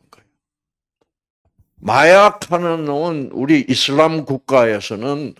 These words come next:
허용할 수가 없다. 그러므로 그, 그 자식 다시 죽여라. 이렇게 된 거예요. 예. 그게 이제 보수파들이고. 어. 그다음에 이제, 이, 이, 이제, 이제 진보파들은 뭐냐면,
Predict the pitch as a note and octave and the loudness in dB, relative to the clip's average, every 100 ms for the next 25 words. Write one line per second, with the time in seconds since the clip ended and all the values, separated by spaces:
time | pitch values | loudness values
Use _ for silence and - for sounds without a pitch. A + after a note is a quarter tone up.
0 | - D#3 D3+ C#3 B2 C3+ - B2 D3 F#3+ | 0 2 2 0 0 -2 -2 0 0 0
1 | _ _ _ _ _ _ _ _ _ - | _ _ _ _ _ _ _ _ _ -6
2 | A#2 - - - - _ _ _ - D3+ | -6 0 0 0 -6 _ _ _ -4 4
3 | F3 D#3 B2+ C#3+ F3 F2+ - _ _ _ | 4 4 2 2 2 0 -10 _ _ _
4 | _ B2 B2 - B2+ B2 C#3+ E3 C#3 - | _ -6 -6 -6 -6 0 0 0 -2 2
5 | G#3 A3+ F3 F#3+ D#3+ C#3+ - - A#2+ - | 2 2 -2 0 2 2 0 -8 -8 -10
6 | F2 - - - _ _ _ _ _ _ | -12 -16 -20 -20 _ _ _ _ _ _
7 | _ _ _ _ - D#3+ G#3+ F#2+ - _ | _ _ _ _ -2 2 2 0 -14 _
8 | _ _ - C3+ D#3 B2+ A2+ G#2+ - A#2+ | _ _ -8 -2 0 0 -2 -4 -4 -8
9 | A2+ B2+ - A2+ F2 C#2 - _ _ _ | -8 -8 -6 -6 -8 -16 -20 _ _ _
10 | _ _ C2+ _ _ _ _ _ _ B2+ | _ _ -20 _ _ _ _ _ _ -4
11 | D3 G3+ F3 D3+ C#3 C3+ A2+ C#2+ - D2 | 0 2 2 0 -2 -4 -4 -8 -8 -8
12 | A1+ E2 - A2+ G2 A#2 D#2+ A2+ G#2 F#2 | -6 -8 -10 -14 -14 -14 -12 -10 -10 -10
13 | F#2+ A2+ - D3 F#3+ G3 - D#3 C3+ A2+ | -8 -6 -2 0 2 0 -2 -4 -4 -4
14 | D3+ B2 _ A#2+ A#2+ F2 | -8 -10 _ -12 -10 -12